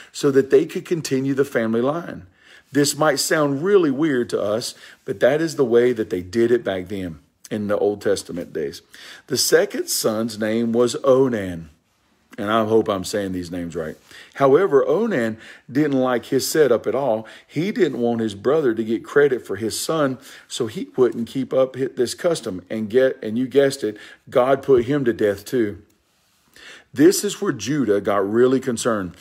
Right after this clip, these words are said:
He only had three sons, and his first two had died after being married to Tamar, so he wouldn't let his third son get married to her. He told Tamar that she needed to just stay single.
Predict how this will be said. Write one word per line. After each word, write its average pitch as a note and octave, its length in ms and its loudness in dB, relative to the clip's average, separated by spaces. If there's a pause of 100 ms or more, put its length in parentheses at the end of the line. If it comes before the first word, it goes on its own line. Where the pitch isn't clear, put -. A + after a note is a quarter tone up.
(260)
He C3 160 2
only C#3 200 4
had B2 160 4
three C#3 260 -4
sons, G#2 460 -4
and A2 180 -6
his A#2 160 -2
first F#3+ 460 2
two A2 140 -4
had G#2 180 -2
died A#2+ 340 0 (340)
after A2+ 280 -2
being G#2+ 340 -4
married A2 320 -2
to - 80 -12
Tamar, G#2 520 -6 (300)
so B2 220 0
he D#3 220 -6
wouldn't D3 340 -2
let C3 240 2
his A#2+ 180 -4
third D#3+ 300 0
son G#2 220 -4
get A2 180 -4
married A#2 360 -2
to F#2 100 -8
her. D#2+ 200 -10 (480)
He F3 300 -4
told D#3+ 280 0
Tamar G#2+ 420 0 (420)
that G#2+ 220 0
she E3+ 280 -4
needed B2+ 380 -2
to G#2+ 120 -6
just G#2+ 340 -4
stay G#2+ 220 -2
single. F#2 500 -8